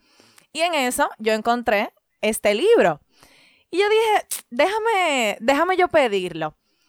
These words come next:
Y yo lo pedí como en busca de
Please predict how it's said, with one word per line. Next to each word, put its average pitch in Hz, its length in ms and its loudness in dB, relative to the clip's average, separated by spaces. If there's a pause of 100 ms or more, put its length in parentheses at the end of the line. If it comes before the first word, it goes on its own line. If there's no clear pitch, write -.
(360)
Y 294 100 -2
yo 294 140 6
lo 370 100 4
pedí 294 320 0
como 226 640 0 (580)
en 262 180 -4
busca 294 340 -2
de 220 260 2